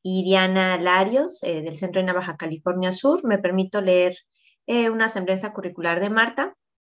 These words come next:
Ella es egresada de la licenciatura y maestría en Antropología Física por la Escuela Nacional de Antropología e Historia.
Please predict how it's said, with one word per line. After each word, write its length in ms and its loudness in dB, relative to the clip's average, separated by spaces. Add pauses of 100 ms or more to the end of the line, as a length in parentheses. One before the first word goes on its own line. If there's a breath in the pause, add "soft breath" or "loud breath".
(280)
Ella 180 2
es 120 -2
egresada 460 2
de 100 0
la 100 0
licenciatura 840 -4
y 80 -4
maestría 400 -2
en 80 0
Antropología 720 -4
Física 480 -4
por 120 -2
la 60 -2
Escuela 300 -2
Nacional 460 -2
de 60 0
Antropología 760 -4
e 80 0
Historia. 600 0